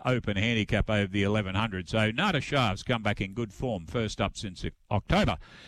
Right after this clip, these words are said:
Roy Chalemi and Stephen Wilson, of course, getting the cutest money with a galloper, a two-year-old by the Mission, called Soul Surfer, defeating Witty Kitty, another Whittington.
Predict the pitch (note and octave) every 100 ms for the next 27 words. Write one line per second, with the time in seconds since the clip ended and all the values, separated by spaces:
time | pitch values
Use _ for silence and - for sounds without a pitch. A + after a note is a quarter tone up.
0 | - - - - C#3+ D3 D#3+ D3+ - D3
1 | D#3 E3+ D#3 C#3 - E3 D#3 D3 E3 E3+
2 | - C#3 B2 - E3 D#3 E3 D#3 D3 B2+
3 | - E3 D#3 - D#3+ E3+ E3 D3 C#3+ D3
4 | C#3 B2+ D3 D#3 - E3 A#2+ - D#3+ D3
5 | D3 C#3+ C#3 C3 A#2 A#2 F3+ - B3 D#4+
6 | - - - A#2 A#2 A#2 - D3+ C#3+ B2+
7 | A#2+ - C#3+ E3+ G#3 G#3+ F3 C#3 C3+ B2
8 | G#2+ D3+ - B2 - D3+ G#3+ A#2+ A2 G2+
9 | A2+ F#3+ G#3 A#3